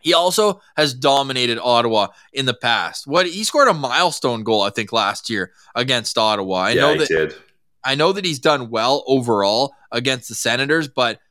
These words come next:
Speaker 1: in his career, seventeen points in eighteen games while averaging almost twenty-five and a half minutes against the Sens. So I'm gonna be keeping my eye out against,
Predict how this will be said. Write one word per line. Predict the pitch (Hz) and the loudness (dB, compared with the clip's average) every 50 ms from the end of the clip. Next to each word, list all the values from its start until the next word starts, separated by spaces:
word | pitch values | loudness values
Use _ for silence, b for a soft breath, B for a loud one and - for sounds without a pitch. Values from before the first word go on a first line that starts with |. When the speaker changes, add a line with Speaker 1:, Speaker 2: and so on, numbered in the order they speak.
| _ _ _ _ _ _ _ - | _ _ _ _ _ _ _ -4
Speaker 1:
in | 160 170 | -2 0
his | 180 170 151 - | 2 0 0 0
career, | - 160 147 139 139 143 165 190 208 - _ _ _ | -2 0 0 2 2 2 0 0 -2 -4 _ _ _
seventeen | - - - - 196 185 185 196 196 165 - 180 175 160 135 | -8 -6 -4 -2 -2 -2 -2 -4 -6 -8 -6 -6 -6 -4 -2
points | - 147 151 151 165 160 - 139 | 0 0 0 0 0 -2 -4 -4
in | 127 | -4
eighteen | 131 139 143 139 - - 147 143 131 127 | -2 -2 -4 -4 -4 -4 -4 -2 -2 -2
games | 117 120 120 123 123 120 104 92 - - _ | -2 0 0 0 0 -2 -4 -6 -8 -6 _
while | - 127 135 | -2 0 0
averaging | 120 135 135 139 139 135 120 135 135 131 | 2 2 2 2 0 -2 -4 -6 -4 -2
almost | 131 131 131 123 - - | -2 -2 -2 -4 -6 -6
twenty-five | - - 151 143 151 135 - 143 135 135 127 | -6 -4 -4 -4 -2 -2 0 2 2 2 0
and | 123 120 | -2 -2
a | |
half | 113 123 123 123 117 - | -2 0 0 -2 -2 -4
minutes | 117 113 117 113 104 - - - _ _ _ _ - | -2 -2 0 0 0 -2 -4 -10 _ _ _ _ -6
against | 120 120 123 120 107 - - | -4 -2 -2 -2 -4 -6 -8
the | 117 | -8
Sens. | 104 - - 117 113 107 101 95 | -4 -2 0 0 0 0 -4 -2
So | - 120 117 117 B B B | 0 0 0 0 B B B
I'm | B 131 151 | B -2 0
gonna | 170 175 | 0 0
be | 170 160 | -2 -2
keeping | - - 175 165 143 147 139 | -4 -4 -4 -2 -2 -2 -2
my | 135 131 139 143 | 0 0 0 0
eye | 139 139 139 143 143 | 0 0 0 0 0
out | 147 151 156 - - | 0 0 -2 -2 -4
against, | - 123 113 110 - 131 131 139 131 - - - | -8 -10 -8 -4 0 0 0 0 -2 -4 -8 -10